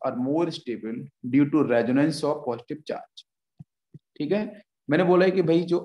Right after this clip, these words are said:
आपके aromatic diazonium जो compounds हैं, diazo compounds हैं, तो वो more,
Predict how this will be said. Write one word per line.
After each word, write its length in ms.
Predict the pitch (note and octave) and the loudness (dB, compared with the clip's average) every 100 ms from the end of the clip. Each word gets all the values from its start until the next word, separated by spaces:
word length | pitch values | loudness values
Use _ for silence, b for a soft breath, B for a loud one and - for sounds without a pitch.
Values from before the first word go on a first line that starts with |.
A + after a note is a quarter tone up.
| C3+ | -2
आपके 360 | B2 - E3 - B2 | -4 -4 -6 -4 -4
aromatic 560 | B2+ D3 B2 - C3+ - _ - _ - _ _ _ _ _ _ _ - A#2+ B2 | -2 -2 -6 -6 -12 -14 _ -20 _ -20 _ _ _ _ _ _ _ -18 -8 -2
diazonium 580 | B2+ C3+ C#3 C#3+ E3+ F#3 | 0 2 2 0 -2 -2
जो 100 | E3+ - | -4 -4
compounds 460 | A#2+ A#2 C3+ C#3+ | -4 -4 -4 -4
हैं, 60 | C#3+ | -4
diazo 380 | B2+ B2+ C3 D3 | -2 -2 -4 -6
compounds 580 | B2+ A2 - B2 C3+ - | -6 -6 -4 -4 -6 -8
हैं, 80 | - - _ _ _ _ _ _ _ | -18 -20 _ _ _ _ _ _ _
तो 60 | F3+ | -4
वो 140 | F#3 C#3+ | -2 0
more, 260 | C#3+ F3+ | 0 2